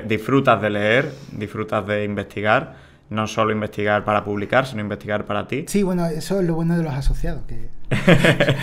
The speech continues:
Speaker 1: Claro.
Speaker 2: que no, no tenemos esa presión de publicar o muere.
Speaker 1: Y llevas mucho tiempo en redes sociales. Eh, ¿alguna vez, alguna vez te has planteado dejarlo? ¿Qué es lo que te gusta y qué es lo que te frustra de redes sociales?
Speaker 2: Para mí las redes sociales han sido un divertimento.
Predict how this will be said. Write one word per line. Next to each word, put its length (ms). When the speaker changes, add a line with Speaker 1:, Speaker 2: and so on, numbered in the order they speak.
Speaker 1:
Claro. 280
Speaker 2:
que 100
no, 120
no 180
tenemos 320
esa 360
presión 400
de 100
publicar 500
o 40
muere. 380
Speaker 1:
Y 120
llevas 220
mucho 240
tiempo 280
en 80
redes 200
sociales. 500
Eh, 280
¿alguna 300
vez, 400
alguna 260
vez 80
te 60
has 60
planteado 400
dejarlo? 680
¿Qué 100
es 40
lo 140
que 80
te 100
gusta 260
y 60
qué 60
es 60
lo 100
que 120
te 120
frustra 600
de 120
redes 240
sociales? 460
Speaker 2:
Para 140
mí 180
las 220
redes 180
sociales 420
han 60
sido 160
un 60
divertimento. 720